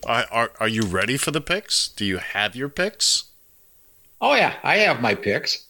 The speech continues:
Speaker 2: Yeah, let's do that next, just because then we can kinda go into the flow of anything else that, uh, we may wanna talk about, and then, then we don't have to break away from it until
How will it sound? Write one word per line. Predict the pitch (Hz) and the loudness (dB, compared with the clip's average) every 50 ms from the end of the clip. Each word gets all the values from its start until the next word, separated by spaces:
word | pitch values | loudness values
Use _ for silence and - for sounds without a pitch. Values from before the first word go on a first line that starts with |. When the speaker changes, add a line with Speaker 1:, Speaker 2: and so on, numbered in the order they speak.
| - _ _ - - - - - - - - - - - - | -20 _ _ -20 -20 -20 -20 -20 -20 -20 -20 -20 -20 -8 -2
Speaker 2:
Yeah, | 185 185 185 | 2 4 6
let's | 196 233 - - - | 6 4 4 2 2
do | 202 196 180 | 4 4 6
that | 175 170 160 - 139 | 6 4 4 4 2
next, | 143 139 139 139 - - | 2 0 0 0 -2 0
just | 170 151 - - | 0 0 2 2
because | 151 143 143 - 143 127 127 113 | 0 0 0 2 0 0 0 2
then | 123 135 135 131 | 0 0 2 2
we | 131 127 | 2 0
can | 120 - 123 113 | 0 -2 -4 -4
kinda | - - 120 117 113 110 | -2 0 0 2 2 0
go | 101 113 113 110 113 113 | 0 2 2 2 4 2
into | 113 117 117 | 2 2 2
the | 101 104 104 | 2 0 0
flow | 104 - - 120 117 113 110 107 | -2 0 0 2 4 4 4 4
of | 107 110 | 2 2
anything | 107 107 107 104 107 104 104 | 2 2 0 2 0 2 2
else | 107 101 101 101 - - - | 2 2 2 2 0 0 0
that, | 101 95 92 - - | 0 0 0 0 0
uh, | 104 101 98 101 - - - - - - - | 0 0 0 -2 -6 -16 -20 -20 -20 -10 -2
we | - 120 123 123 120 117 | 0 2 2 2 2 2
may | 120 117 117 113 | 2 2 4 4
wanna | 110 113 107 107 107 | 4 2 2 2 0
talk | - - 117 107 107 - - | 0 2 4 4 2 2 0
about, | 98 - 107 98 98 101 - - - | 0 2 2 4 4 2 0 -2 -2
and | 113 107 104 | 0 0 2
then, | 110 113 113 110 107 104 | 4 4 2 2 2 0
then | 113 107 110 104 | 0 0 2 2
we | 107 110 | 2 2
don't | 104 107 101 101 98 - - - | 2 2 2 0 -2 -4 -4 -2
have | - 98 92 - | -2 -2 -2 0
to | - 101 | -2 -2
break | 92 - 101 104 107 101 - | 0 2 2 2 2 2 2
away | 104 101 101 101 104 104 101 | 2 4 4 6 4 4 2
from | - - 101 101 110 | 0 0 0 0 0
it | 110 - - | 0 -2 -2
until | 104 98 - - 104 98 95 98 92 - | -2 -2 0 0 0 2 2 2 0 -2